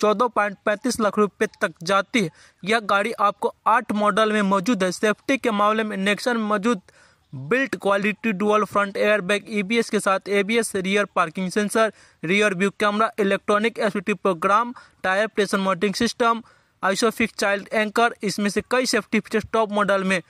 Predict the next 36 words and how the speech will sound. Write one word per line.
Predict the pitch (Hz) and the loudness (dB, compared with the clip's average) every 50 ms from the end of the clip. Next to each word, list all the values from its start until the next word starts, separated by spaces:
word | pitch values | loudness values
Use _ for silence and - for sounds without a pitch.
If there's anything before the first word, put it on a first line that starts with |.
| _ _ _ _ | _ _ _ _
मिल | 170 180 180 165 | -2 -2 0 0
जाते | 180 185 180 - 254 247 | 0 0 0 0 0 0
हैं। | 214 165 123 107 117 127 _ _ _ _ _ - | 0 -2 -4 -6 -8 -12 _ _ _ _ _ 0
और | 240 240 240 - | 2 2 2 2
सबसे | - 254 220 - - 285 269 - - | 2 0 -2 0 0 0 0 0 0
खास | - 233 220 214 - 233 | 2 2 2 2 0 0
बात | 196 220 220 214 - - | 2 2 2 0 0 -2
यह | 214 240 240 | 0 0 0
है | 233 | 0
कि | - - 226 | 0 -2 -4
टाटा | 180 - 226 208 208 - 233 220 214 | -2 0 -2 -2 0 0 -2 0 0
नेक्सॉन | 208 214 220 202 - 262 240 220 | 0 -2 -2 -2 -2 -2 -2 0
के | 208 226 202 | 0 -2 0
सभी | - 220 220 214 214 247 247 | 0 0 0 2 2 0 2
वेरिएंट | 196 202 208 208 214 214 208 190 - | 2 2 2 2 0 0 -4 -6 -6
फ़ाइव | - - 220 247 233 220 196 | -2 -2 -2 0 0 -2 -2
स्टार | - - 208 196 | 0 0 0 0
सेफ्टी | - - 214 196 - - 233 226 | 0 -2 -2 -2 0 0 0 2
रेटिंग | 196 208 190 185 180 - - 233 233 214 196 | 2 0 0 -2 -6 -4 -4 -2 -2 0 0
के | 208 190 | -2 0
साथ | - 202 190 190 - | 0 0 -2 -2 -2
मिल | 196 196 208 208 196 | -2 -2 0 0 0
जाती | 208 202 202 - 240 220 | -2 -2 -2 0 0 0
है। | 196 - - - _ _ _ 185 | 0 -2 -6 -14 _ _ _ -2
नेक्सॉन | 190 220 214 - 277 269 262 | -2 -2 0 0 0 0 2
में | 262 269 - | 0 0 2
आराम | 226 202 202 214 220 214 - - | 2 4 4 4 2 2 0 -2
से | 220 208 - _ | -2 -2 -2 _
पाँच | - 208 220 226 - - | 4 4 4 4 2 0
लोग | 196 196 185 170 165 | 0 0 -2 0 0
बैठ | 202 214 208 - - | 0 0 0 0 -2
सकते | 208 185 - - 254 | -2 -2 0 -2 -2
हैं | - - | 0 2
और | 208 196 196 185 - _ _ _ _ _ - | 2 2 2 0 -2 _ _ _ _ _ -2
तीन | 220 220 | -2 0
सौ | 196 233 226 220 | 2 2 0 0